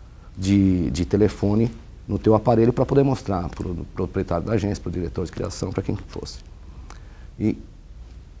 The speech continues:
noventa por cento das agências, das grandes agências, elas tinham um sistema de P A B X.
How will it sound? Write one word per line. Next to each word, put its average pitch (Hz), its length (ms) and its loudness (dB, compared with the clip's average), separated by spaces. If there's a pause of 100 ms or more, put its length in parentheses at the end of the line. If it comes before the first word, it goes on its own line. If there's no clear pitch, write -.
(460)
noventa 135 640 6
por 113 140 -4
cento 110 340 2
das 95 200 2
agências, 95 360 0
das 87 140 2
grandes 107 180 2
agências, 101 640 0
elas 104 160 4
tinham 120 120 2
um 107 40 2
sistema 113 280 2
de 107 60 0
P 113 100 2
A 107 40 6
B 113 80 4
X. - 520 -4